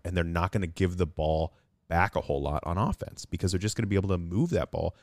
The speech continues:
keep getting first downs until inevitably they're kicking field goals or they're scoring touchdowns.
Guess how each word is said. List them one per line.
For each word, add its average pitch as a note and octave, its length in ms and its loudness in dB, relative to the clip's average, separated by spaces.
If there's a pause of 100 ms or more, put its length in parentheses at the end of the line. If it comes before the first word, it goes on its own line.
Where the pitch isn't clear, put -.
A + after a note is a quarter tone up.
(160)
keep - 180 0
getting A#2+ 200 2
first - 320 -2
downs G2 400 0
until G#2 260 -2
inevitably F#2+ 420 2
they're F2+ 120 0
kicking - 320 -6
field F#2+ 260 4
goals G2 220 4
or A2+ 60 4
they're A2 80 2
scoring - 260 -2
touchdowns. - 500 -8